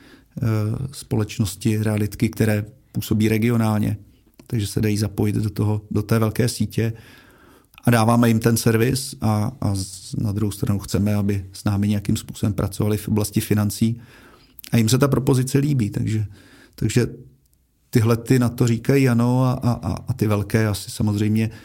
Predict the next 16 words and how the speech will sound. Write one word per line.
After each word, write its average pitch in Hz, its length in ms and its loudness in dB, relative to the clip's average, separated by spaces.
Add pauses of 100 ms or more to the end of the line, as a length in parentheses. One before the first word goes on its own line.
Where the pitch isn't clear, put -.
(260)
jako - 180 -6
se - 120 0
nějakým 113 300 2
způsobem - 360 -2
musí 113 300 -2 (260)
přizpůsobit, 98 840 -4 (120)
ale 104 320 -2 (720)
oni 117 180 2
se 131 120 4
neptají 123 340 2
nás 120 200 2
a 127 40 2
my 113 100 2
se 120 120 0
neptáme 117 460 2
jich. 104 240 -4